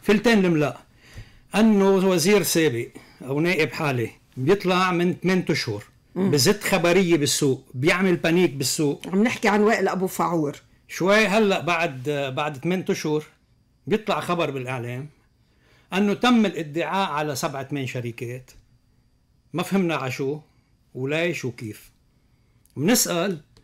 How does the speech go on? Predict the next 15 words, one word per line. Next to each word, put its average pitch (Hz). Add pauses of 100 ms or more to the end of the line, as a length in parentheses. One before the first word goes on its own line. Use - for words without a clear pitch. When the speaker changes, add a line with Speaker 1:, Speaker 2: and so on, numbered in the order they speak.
(300)
Speaker 1:
ما 165
في 170
خبر. 120 (320)
ما 214
Speaker 2:
بنسأل 233
Speaker 1:
في 233
Speaker 2:
مين 262
سألت 165
يعني؟ 127
Speaker 1:
وزارة 147
الزراعة 170
المعنية. 165
Speaker 2:
إيه، 135
شو -
قالوا؟ 185